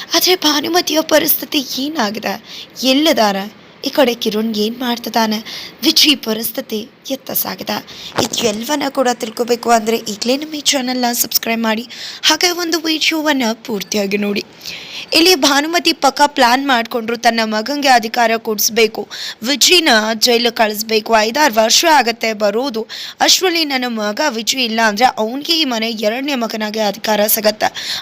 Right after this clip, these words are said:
ಆನಂತರ ಈ ಮನೇಲಿರ್ತಕ್ಕಂಥ ಎಲ್ಲರನ್ನ ಕೂಡ ಸರ್ವನಾಶ ಮಾಡೋದು ಅಂತ ಯೋಚನೆ ಮಾಡಿದ್ರು. ಅದಕ್ಕೆ ಪ್ರಕಾರವಾಗಿ ಪಕ್ಕಾ ಖತರ್ನಾಕ್ ಪ್ಲಾನ್ ಮಾಡಿದ್ರು. ಈ ಕಡೆ ಮಗಂಗಂತೂ ಅಮ್ಮ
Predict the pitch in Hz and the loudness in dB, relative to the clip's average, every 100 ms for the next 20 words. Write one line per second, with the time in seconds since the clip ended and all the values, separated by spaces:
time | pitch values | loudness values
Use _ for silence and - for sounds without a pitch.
0 | - 196 247 330 302 330 311 311 294 294 | -2 0 4 2 2 2 2 2 0 0
1 | 294 285 277 277 269 277 233 226 233 294 | -2 -4 -4 -4 0 0 2 2 4 4
2 | 294 262 247 233 233 240 247 233 202 233 | 4 4 2 2 0 2 2 2 2 0
3 | 233 214 - 214 208 202 220 247 214 220 | 0 2 2 2 0 -2 2 2 0 -6
4 | - - - 254 254 254 247 - _ _ | -10 -12 -4 -2 2 2 0 -8 _ _
5 | - 214 226 226 - 247 226 208 214 220 | -6 -2 0 0 0 0 -2 -2 -2 -4
6 | 208 - 220 226 - 220 208 226 226 254 | -6 -4 -4 -4 -4 -4 0 4 4 6
7 | 220 202 208 - - - - 302 - 349 | 4 2 -6 -12 -18 -10 -2 -2 0 2
8 | 330 320 233 233 240 226 208 202 220 202 | 2 2 -4 -2 -2 0 -4 -4 -2 -2
9 | 202 208 202 202 214 - - - 202 214 | -2 -4 -6 -6 -10 -12 -14 -10 -8 -2
10 | 339 302 311 285 240 240 311 294 262 254 | 2 6 6 6 4 2 0 0 0 2
11 | 262 214 226 | 2 2 2